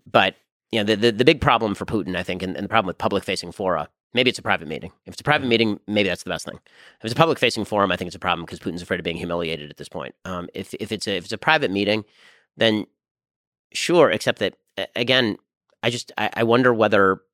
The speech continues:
Speaker 1: when it comes to an, a person as canny as Putin and to a politician that I really don't think is a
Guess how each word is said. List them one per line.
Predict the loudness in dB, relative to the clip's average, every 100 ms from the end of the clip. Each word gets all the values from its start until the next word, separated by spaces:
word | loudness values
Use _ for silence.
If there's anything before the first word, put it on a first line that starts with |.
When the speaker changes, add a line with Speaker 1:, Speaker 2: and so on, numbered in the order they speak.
| _ _ _ _ _ _ _ _ _ _ _ -4
Speaker 1:
when | -2
it | 2
comes | 4 2 2
to | 2 4 2 -2 _ _ _ _ _ _
an, | 2 2 0
a | -2
person | 2 2 4 2
as | 0 -6
canny | -4 0 4 4 4
as | 0
Putin | -2 -2 -4 -8 -12 _ _ _ _
and | -2 0 0
to | -2 -2 -2 -8 _ _ _ _ _ _ _ _ _
a | -2
politician | 2 2 2 -2 0
that | 0 0
I |
really | 4 4 4
don't | 2 0
think | 0 -2
is |
a | -4